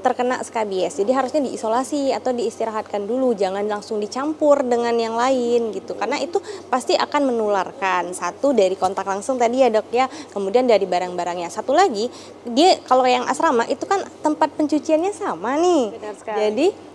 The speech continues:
Speaker 1: tentu saja akan tertular dari handuknya atau pakaiannya,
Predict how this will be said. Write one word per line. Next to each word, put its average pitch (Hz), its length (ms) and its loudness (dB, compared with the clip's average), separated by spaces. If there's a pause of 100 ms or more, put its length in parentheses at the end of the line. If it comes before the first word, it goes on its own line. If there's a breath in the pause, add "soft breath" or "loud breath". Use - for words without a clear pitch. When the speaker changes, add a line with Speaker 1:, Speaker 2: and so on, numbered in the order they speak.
Speaker 1:
tentu 254 240 4
saja 208 320 4 (240)
akan - 320 -4
tertular 330 480 4
dari 233 240 4
handuknya 254 720 0
atau - 160 -2
pakaiannya, 247 880 0